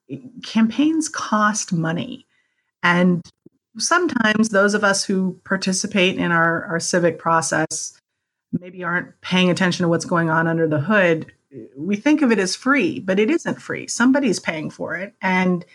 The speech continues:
if you don't know who it is, do you really like that person's motivations? And we're, we're really starting to come to terms with that in America, that we, we don't necessarily like the motivations of the very, very small percentage of people who are paying for campaigns.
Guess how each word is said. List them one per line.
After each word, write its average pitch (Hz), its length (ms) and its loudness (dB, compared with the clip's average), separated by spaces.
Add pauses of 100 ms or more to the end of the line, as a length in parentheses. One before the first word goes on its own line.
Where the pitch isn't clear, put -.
(340)
if 170 80 -12
you 190 100 -2
don't 233 300 2 (220)
know 214 300 4
who 185 180 2
it 175 80 0
is, 180 420 2
do - 140 -6
you 165 100 2
really 185 380 2
like 165 440 -2
that 165 200 0
person's 160 720 -4 (120)
motivations? 170 760 0
And 165 120 0
we're, 165 140 -2
we're 165 160 -4
really 196 320 4
starting 170 320 -2
to 156 60 -2
come 165 240 -2
to 151 80 -4
terms 247 340 2
with - 140 -8
that 160 240 -18
in 156 60 -8
America, 151 440 -6
that 165 160 -6
we, 156 240 -4 (640)
we 165 120 2
don't 269 280 4
necessarily 151 600 0
like 151 260 -4
the 147 60 0
motivations 147 760 0
of 147 120 -4
the 151 80 -6
very, 160 440 2
very 156 260 -2
small 156 360 -4
percentage 147 460 -6
of - 120 -20
people 151 280 -6
who 147 140 -4
are 156 80 -6
paying 160 320 -10
for 170 120 -20
campaigns. - 760 -10